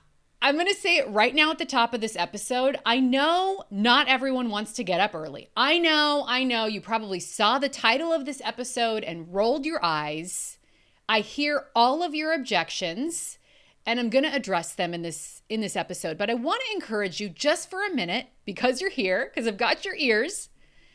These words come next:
I want to encourage you to push past the, "I can't get up early. Oh my gosh, she's crazy. She must be a morning person." Push past all that for the next little bit and hear me out, okay?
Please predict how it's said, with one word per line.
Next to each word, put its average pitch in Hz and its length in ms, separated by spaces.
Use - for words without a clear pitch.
I - 60
want 330 220
to 453 80
encourage 277 400
you 240 60
to 202 60
push 262 440
past 185 600
the, 185 520
"I 208 160
can't 254 240
get 240 120
up 226 140
early. 196 580
Oh 226 100
my 247 140
gosh, 208 680
she's 277 280
crazy. 208 520
She 226 180
must 240 180
be 277 120
a - 20
morning 208 300
person." 196 360
Push - 280
past 226 360
all 180 140
that 160 280
for 220 120
the 202 120
next 214 340
little 233 220
bit 226 360
and 214 100
hear 196 220
me 180 160
out, 135 160
okay? 214 380